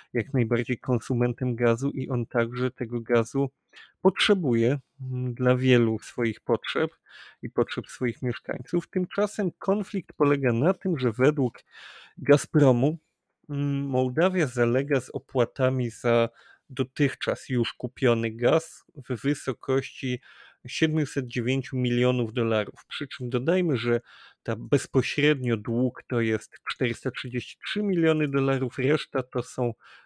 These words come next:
od tego długu odsetki. Więc rozumiemy, że to musiało chwilę trwać, żeby nagromadziła się taka ich ilość, bo to jest prawie trzysta milionów dolarów odsetek.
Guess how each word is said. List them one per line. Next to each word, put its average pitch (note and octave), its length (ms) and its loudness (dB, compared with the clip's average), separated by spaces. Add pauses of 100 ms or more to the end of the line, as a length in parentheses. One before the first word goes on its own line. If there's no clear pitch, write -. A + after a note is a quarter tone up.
(180)
od - 280 0
tego A#2+ 260 0
długu A#2+ 420 0
odsetki. - 640 -2 (1040)
Więc C3+ 280 0
rozumiemy, C3+ 540 2
że A#2+ 180 0 (320)
to A#2+ 120 0
musiało B2 500 4
chwilę A2+ 360 2
trwać, - 460 0
żeby A#2 300 -2
nagromadziła A2+ 840 0
się - 180 -6
taka - 400 -4
ich - 260 -12
ilość, B2+ 500 -2
bo B2 60 -4
to - 140 -6
jest - 120 -8
prawie A#2 280 -4
trzysta - 360 -6
milionów A2+ 480 -2
dolarów A2 480 -2
odsetek. - 680 -6